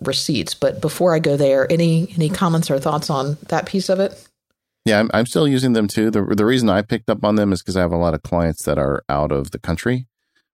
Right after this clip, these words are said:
Speaker 2: Well, not a lot, but some. And it was a pain getting them to be able to pay. And because Harvest supports Stripe and all these international payment methods, it made it really easy for my customers to pay.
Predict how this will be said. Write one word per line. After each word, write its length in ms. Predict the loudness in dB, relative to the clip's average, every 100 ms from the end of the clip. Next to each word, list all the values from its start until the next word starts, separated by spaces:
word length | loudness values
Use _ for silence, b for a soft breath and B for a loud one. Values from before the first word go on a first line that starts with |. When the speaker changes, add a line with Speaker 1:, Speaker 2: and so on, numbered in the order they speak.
| -2
Speaker 2:
Well, 80 |
not 160 | 0 0
a 40 |
lot, 320 | 0 0 -2 -4
but 160 | -8
some. 420 | -4 -2 -2 -4 -4
And 420 | -2 0 0 -2 -4
it 160 | -2 0
was 160 | -2
a 60 | -2
pain 340 | -2 -2 0
getting 300 | -2 -2 0
them 260 | 0 -2 -4
to 100 | -6
be 180 | -4 -2
able 140 | -2 -2
to 60 |
pay. 300 | -4 -2 -2
And 80 | -2
because 500 | -4 -2 -2 -2 -4 -14 b b _
Harvest 320 | -2 0 -2
supports 340 | -6 -4 -4 -4
Stripe 380 | -4 -2 -2 -2
and 200 | -4 -2
all 100 | -4
these 160 | -4
international 500 | -4 -2 -2 -4 -6
payment 340 | -6 -6 -4 -6
methods, 380 | -8 -8 -10 -6
it 60 |
made 160 | -6 -4
it 60 |
really 220 | -4 -4 -4
easy 160 | -6
for 140 | -8 -8
my 180 | -8
customers 480 | -8 -10 -10 -10 -10
to 60 | -12
pay. 340 | -8 -8 -8